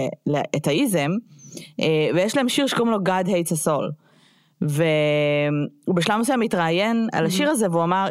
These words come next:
Speaker 1: "It's a cool title, God doesn't hate."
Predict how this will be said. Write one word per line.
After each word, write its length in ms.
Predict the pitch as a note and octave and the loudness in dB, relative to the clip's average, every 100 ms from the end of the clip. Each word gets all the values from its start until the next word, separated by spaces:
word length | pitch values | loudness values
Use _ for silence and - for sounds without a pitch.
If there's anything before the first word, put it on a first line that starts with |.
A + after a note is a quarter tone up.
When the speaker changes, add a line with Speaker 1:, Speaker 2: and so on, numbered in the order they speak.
| D3 | -4
Speaker 1:
"It's 140 | E3 | -4
a 200 | E3 - | -2 0
cool 340 | F#3 F3+ E3 E3 | 0 0 -2 -2
title, 640 | F3 D#3+ - - F3+ E3+ | -2 -2 -6 -6 -6 -2
God 140 | E3 D#3+ | 0 0
doesn't 280 | D#3 D3+ D3+ | 0 0 0
hate." 400 | D3+ - - - | -2 -4 -8 -14